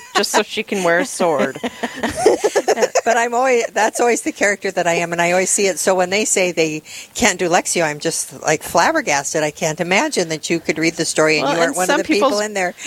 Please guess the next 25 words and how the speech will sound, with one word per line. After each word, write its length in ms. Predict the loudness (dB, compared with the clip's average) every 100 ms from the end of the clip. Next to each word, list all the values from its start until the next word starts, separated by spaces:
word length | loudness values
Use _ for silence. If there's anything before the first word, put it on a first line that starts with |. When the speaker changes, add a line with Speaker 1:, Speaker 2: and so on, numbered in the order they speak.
| 2
Speaker 2:
Yeah, 200 | 4 4
'cause 200 | 2 0
our 180 | 2 2
brains, 420 | 0 -2 -4 -10 -12
m-, 120 | -8 -8 -2
our 180 | 0 0
family 360 | 0 -2 0 0
were 100 | 0
very 240 | 0 0
creative 880 | -2 0 0 2 -2 -4 -6 -8 -6 -6 -6 -2
Speaker 1:
<laughs> 220 | -2 0
Speaker 2:
and 220 | -2 0
weird, 340 | 0 0 0 -2 0
but 260 | 2 2 -2 -6 -2
that's 220 | -2 -4
Speaker 1:
Yeah. 40 |
Speaker 2:
beside 300 | -8 -4 -4
the 80 | -4
point. 280 | -8 -8 -4 -4 -4 -6 -2 -2 -4 -2
But 100 | 0
yeah, 100 | 2
some 220 | 2 -2
people 240 | -2 -4 -2
do 200 | -2 -2
struggle 680 | -2 -2 0 0 -2 -2